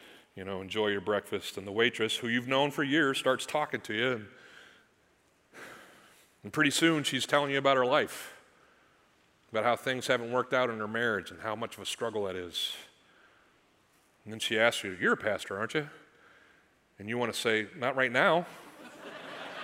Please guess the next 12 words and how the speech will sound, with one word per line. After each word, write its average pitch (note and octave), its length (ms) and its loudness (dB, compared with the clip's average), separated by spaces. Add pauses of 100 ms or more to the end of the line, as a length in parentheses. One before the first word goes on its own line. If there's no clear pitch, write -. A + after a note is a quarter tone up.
(2500)
I'm A#2 140 -8
just C#3+ 220 0
one C3+ 160 2
of D3+ 40 4
your D3+ 120 4
patrons A2 560 0
eating B2+ 180 -2
some B2+ 160 -6
breakfast. A2+ 460 0
Leave C3 140 -2
me C#3+ 60 0
alone." C#3 360 0